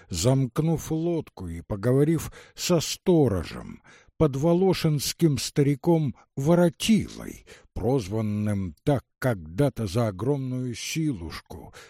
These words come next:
а теперь немало усохшим и ослабшим, направился было за десять верст в гору пешком,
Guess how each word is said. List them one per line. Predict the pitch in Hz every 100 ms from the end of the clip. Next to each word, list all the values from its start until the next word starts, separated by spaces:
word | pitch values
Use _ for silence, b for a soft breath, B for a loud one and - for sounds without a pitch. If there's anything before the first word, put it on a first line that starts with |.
| B
а | - 170
теперь | 175 151 180 156 104
немало | 107 113 127 120
усохшим | 107 107 98 - 139 - - 120 104
и | 95
ослабшим, | 87 - 160 180 - - 160 147 B B B B B
направился | 85 104 - 180 226 202 156 - 160
было | 143 175 185 143
за | 117 139
десять | 156 190 - 143 -
верст | 107 104 180 175 - - 123
в | 95 85
гору | 73 127 208 196 180 B B _
пешком, | 208 196 - - 131 123 87